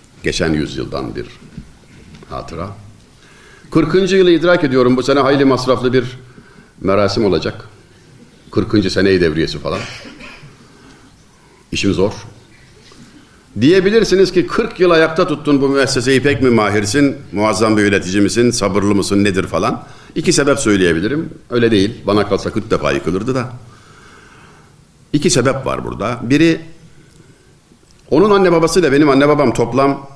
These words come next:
dört kişinin ellişerden iki yüz yıllık hayat tecrübesine yaslandım. Temel sağlam. İnsanlık tarihinin kaydettiği en sağlam evlenme usulü odur.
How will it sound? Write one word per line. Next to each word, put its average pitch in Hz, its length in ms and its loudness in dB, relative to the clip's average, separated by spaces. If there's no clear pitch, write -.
dört 127 220 0
kişinin 113 320 0
ellişerden 113 520 0
iki 117 200 0
yüz 107 160 2
yıllık 101 280 -2
hayat 110 320 0
tecrübesine 85 600 -2
yaslandım. 64 540 -6
Temel 82 300 -2
sağlam. - 380 -10
İnsanlık 90 540 0
tarihinin 76 460 -2
kaydettiği 87 840 -4
en 110 140 0
sağlam 85 580 -4
evlenme 78 420 -2
usulü 71 480 -8
odur. 98 260 -2